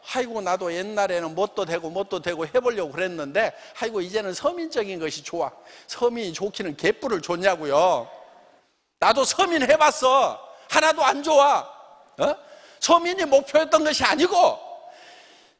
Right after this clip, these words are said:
목표는 따로 있었는데 살다 보니까 어? 서민이 되니까 이제는 서민이 목표라고 거짓말을 하고 있는 거예요.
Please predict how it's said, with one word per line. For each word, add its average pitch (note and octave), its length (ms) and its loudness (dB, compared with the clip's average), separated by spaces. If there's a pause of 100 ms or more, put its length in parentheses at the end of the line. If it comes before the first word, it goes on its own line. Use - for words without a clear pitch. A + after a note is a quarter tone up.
(240)
목표는 F4 460 4
따로 E4+ 320 2
있었는데 F4 540 2
살다 F4 440 4
보니까 D#4 520 2 (320)
어? D#4+ 220 4
서민이 E4 500 -2
되니까 C4+ 440 0 (180)
이제는 B3+ 360 0
서민이 F4+ 520 -2
목표라고 B3 520 0
거짓말을 E4+ 580 4
하고 G#3 180 -2
있는 F#3 160 -8
거예요. D3+ 520 0